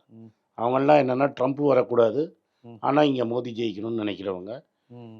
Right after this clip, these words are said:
Speaker 2: இங்க இப்ப அவங்களுக்கு வர உச்ச அவங்களோட பசங்களுக்கு வர ப்ராப்ளம்ல இங்க இஸ்லாமியர் என்ன கட்டப்படுறாங்கன்னு அவங்களுக்கு அன்னைக்கு தான் புரியும்.
Speaker 1: ம், ம், ம்.
Speaker 2: ம்.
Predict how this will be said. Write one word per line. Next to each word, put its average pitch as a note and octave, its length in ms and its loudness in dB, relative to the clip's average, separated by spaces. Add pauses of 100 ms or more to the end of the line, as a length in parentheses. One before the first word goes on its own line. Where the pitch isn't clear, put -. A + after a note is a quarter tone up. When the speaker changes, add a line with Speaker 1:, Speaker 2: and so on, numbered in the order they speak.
Speaker 2:
இங்க C#3+ 260 0
இப்ப B2 540 2 (1040)
அவங்களுக்கு C#3+ 360 4
வர D3 200 8
உச்ச D#3 340 6 (1600)
அவங்களோட C3 400 4
பசங்களுக்கு D3+ 340 4
வர C3 420 4
ப்ராப்ளம்ல C#3 640 4 (460)
இங்க C#3 360 6
இஸ்லாமியர் C#3+ 560 4
என்ன B2 200 0
கட்டப்படுறாங்கன்னு A#2+ 760 0
அவங்களுக்கு A2+ 220 0
அன்னைக்கு A2+ 280 -2
தான் G#2 440 -4
புரியும். G#2+ 320 -18 (520)
Speaker 1:
ம், B2 100 -18
ம், A2 480 -18 (340)
ம். G2+ 60 -10
Speaker 2:
ம். F#2+ 140 -10